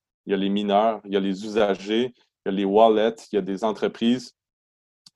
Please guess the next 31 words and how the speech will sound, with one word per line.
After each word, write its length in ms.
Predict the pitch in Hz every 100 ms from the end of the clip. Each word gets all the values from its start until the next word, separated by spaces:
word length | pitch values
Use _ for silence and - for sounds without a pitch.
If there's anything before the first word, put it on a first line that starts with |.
| -
qui 140 | 110
développent 400 | 98 95 104 107
des 200 | 107 101
applications 640 | 101 - - 98 - 113 113
par-dessus 340 | 98 98 110
le 120 | 104
Bitcoin. 440 | 98 - 117 151 185 - - _ -
Fait 140 | 208
que 80 | - _ _
si 320 | - - 160 190
on 80 |
voudrait 540 | 117 110 110 131 139 139 _
scaler 520 | - - - 120 110 135
le 100 | 120
Bitcoin 600 | 101 - 117 120 131 123
d'une 240 | 110 107 107
manière 460 | 104 107 117 120
où 120 | 104
on 80 | 104
devrait 340 | 98 98 104 113
changer 420 | - 104 101 120
les 160 | 120
protocoles, 760 | 98 - 110 - - 117 113 117 _ _ -
le 100 | 107
protocole 580 | - 233 - - 120 113
initial, 560 | 113 107 - 117 113
en, 200 | 113 101 98 -
par 120 | 113
exemple, 320 | 101 101 110 -
en 100 | 104
modifiant 680 | 104 101 - - 110 110